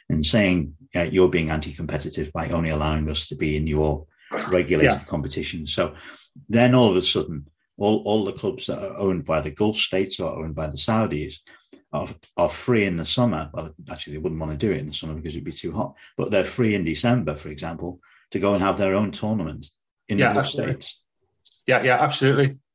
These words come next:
Speaker 2: Yeah, yeah. That, that's, that's the sort of middle ground, isn't it, really?
Speaker 1: Yeah. And
Speaker 2: Um,
Speaker 1: th-, they get paid so much money that the money that they lose or the, the money that they may lose by not fully participating in the Premier League or the Premier League being a different type of organisation as a result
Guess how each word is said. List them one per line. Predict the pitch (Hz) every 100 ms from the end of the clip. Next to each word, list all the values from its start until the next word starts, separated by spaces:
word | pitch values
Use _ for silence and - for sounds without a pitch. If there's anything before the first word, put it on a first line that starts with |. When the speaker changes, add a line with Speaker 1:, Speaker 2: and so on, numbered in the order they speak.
| _ -
Speaker 2:
Yeah, | 127 104
yeah. | 127 104 -
That, | 139 135
that's, | 143 -
that's | 143 139 -
the | 123
sort | 127 113
of | 113
middle | 110 110
ground, | 107 110 120 120
isn't | 117 123
it, | 110
really? | 101 98
Speaker 1:
Yeah. | 104 71 - - -
And | 101 110 107 104
Speaker 2:
Um, | 104
Speaker 1:
th-, | -
they | 113
get | 117 117
paid | 123 101
so | - 117
much | 113 -
money | 98 101 80
that | 78 82 _ -
the | 95
money | 95 107
that | 92 73
they | 85
lose | 85 90 92 80 73
or | 82 80
the, | -
the | 90
money | 90 90 85
that | 76
they | 82 85 76
may | 90 98
lose | 90 80 73 - _ _ _ -
by | 85
not | 85 90 - _ - - -
fully | 101 90
participating | - 82 95 - 90 82 82
in | 80
the |
Premier | 76 85 82
League | 87 78
or | 80
the | -
Premier | - 82
League | 85 82 78
being | 87 78
a | 76
different | - 82 - 90 -
type | 82 78
of |
organisation | 78 78 80 76 87 85 -
as | 80
a | 76
result | 78 95 95